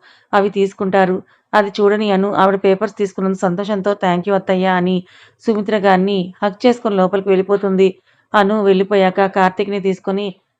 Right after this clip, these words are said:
ఆవిడ బెడ్‌రూమ్‌లోకి వెళ్ళి అసలు ఇందులో ఏముందో చూడకుండానే "పేపర్స్ ఎందుకు తీసుకోమన్నావు కార్తీక్?" అని అంటారు సుమిత్ర గారు.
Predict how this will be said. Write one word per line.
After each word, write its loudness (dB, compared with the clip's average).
ఆవిడ 2
బెడ్‌రూమ్‌లోకి 0
వెళ్ళి 2
అసలు -6
ఇందులో -2
ఏముందో -2
చూడకుండానే 0
"పేపర్స్ -2
ఎందుకు 0
తీసుకోమన్నావు 0
కార్తీక్?" -2
అని -4
అంటారు 0
సుమిత్ర -4
గారు. 2